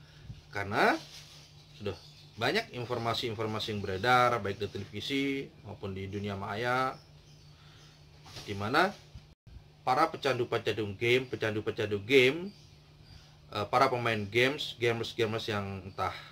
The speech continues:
anak kecil ataupun orang dewasa dan sebagainya, berujung di rumah sakit jiwa.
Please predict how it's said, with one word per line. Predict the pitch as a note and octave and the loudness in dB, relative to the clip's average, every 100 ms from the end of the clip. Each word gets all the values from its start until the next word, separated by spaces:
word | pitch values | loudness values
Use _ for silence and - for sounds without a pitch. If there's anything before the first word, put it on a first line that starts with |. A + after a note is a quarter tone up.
| - - - - - - | -20 -20 -20 -20 -20 -14
anak | F#2+ F2+ F#2 | -12 -10 -10
kecil | - D3 C3+ | -4 2 2
ataupun | A2 G2+ G2 | 2 -2 -8
orang | E2+ F#2+ | -10 -10
dewasa | G2 G2 F#2+ D3 D3 | -10 -10 0 4 4
dan | G#2+ | 2
sebagainya, | G2+ G2 F#2+ G2+ D3+ G#3 - - - - - - - - - | -6 -4 -2 -2 0 0 -4 -20 -20 -20 -20 -20 -20 -20 -10
berujung | G#2+ G2+ G2+ C3 B2+ | -6 -4 2 2 0
di | A2 | -4
rumah | G#2 G2 F#2 | -2 -4 -4
sakit | G2+ - G2 | -8 -8 -10
jiwa. | G2 F#2 | -8 -6